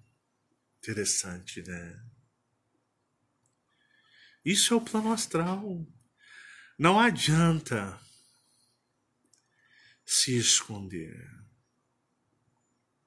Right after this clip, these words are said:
Você vê pelo lado os governos todos pensando no bem-estar de, da, do, do povo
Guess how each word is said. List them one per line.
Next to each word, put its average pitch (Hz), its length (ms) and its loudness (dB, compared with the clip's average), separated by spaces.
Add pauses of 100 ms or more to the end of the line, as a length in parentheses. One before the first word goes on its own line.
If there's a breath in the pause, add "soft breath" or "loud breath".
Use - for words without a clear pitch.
(960 loud breath)
Você 117 240 4
vê 127 160 4
pelo 127 360 2
lado 127 440 4
os 107 160 -4
governos 120 680 2
todos 143 560 -2 (340 loud breath)
pensando 131 920 2 (400 soft breath)
no 120 160 -4
bem-estar 131 1200 0 (520 soft breath)
de, 147 360 4
da, 131 280 4
do, 123 200 -2
do 127 260 -2
povo 277 640 2